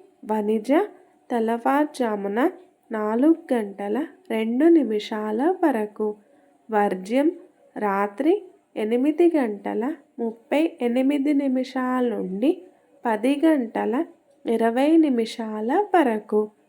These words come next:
దుర్ముహూర్తం ఉదయం ఎనిమిది గంటల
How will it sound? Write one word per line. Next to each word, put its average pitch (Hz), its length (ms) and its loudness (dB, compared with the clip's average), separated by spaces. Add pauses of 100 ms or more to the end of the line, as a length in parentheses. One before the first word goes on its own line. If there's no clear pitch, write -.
(340)
దుర్ముహూర్తం 277 840 4 (460)
ఉదయం 220 460 2 (480)
ఎనిమిది 302 600 4
గంటల 220 600 -2